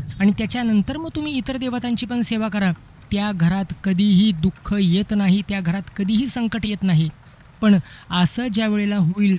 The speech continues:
त्यावेळेला सगळ्यात अगोदर तुमच्या गुरूंची साथ घेणं फार महत्त्वाचं असतं.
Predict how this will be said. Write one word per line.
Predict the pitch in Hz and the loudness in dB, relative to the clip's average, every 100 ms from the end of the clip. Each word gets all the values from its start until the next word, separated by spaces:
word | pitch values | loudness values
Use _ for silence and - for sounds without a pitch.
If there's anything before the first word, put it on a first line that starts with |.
| - | 0
त्यावेळेला | 185 185 185 | 0 0 0
सगळ्यात | 185 185 156 180 190 | 0 0 -2 -4 -2
अगोदर | 185 180 185 185 | -2 0 0 2
तुमच्या | 185 175 185 | 4 4 2
गुरूंची | 180 156 185 214 190 208 | 0 2 4 6 6 4
साथ | 180 - 196 208 | 4 4 2 -2
घेणं | 185 180 180 202 - | -2 0 0 -2 -6
फार | 185 214 | -6 0
महत्त्वाचं | 180 170 190 185 180 | 0 2 0 0 0
असतं. | 143 185 | 0 -2